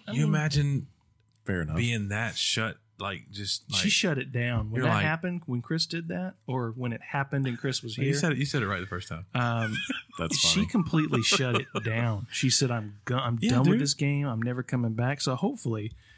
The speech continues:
Speaker 1: I told Chris in the, in the, from the get-go, there's, like, a twenty percent chance she's gonna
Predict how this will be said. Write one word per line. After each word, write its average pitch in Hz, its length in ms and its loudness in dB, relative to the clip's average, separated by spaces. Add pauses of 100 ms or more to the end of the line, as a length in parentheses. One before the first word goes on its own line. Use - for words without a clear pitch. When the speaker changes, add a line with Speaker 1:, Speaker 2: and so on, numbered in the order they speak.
(320)
Speaker 1:
I 139 80 0
told 160 280 0
Chris 135 260 2
in 139 100 -2
the, 117 120 0 (100)
in 131 120 -4
the, 117 60 -4
from 120 200 -4
the 110 60 -2
get-go, 117 300 -2
there's, 110 180 -2
like, 110 160 -6
a - 40 -6
twenty 117 280 -2
percent 110 340 -4
chance 117 300 -2
she's 110 200 -2
gonna 104 280 -4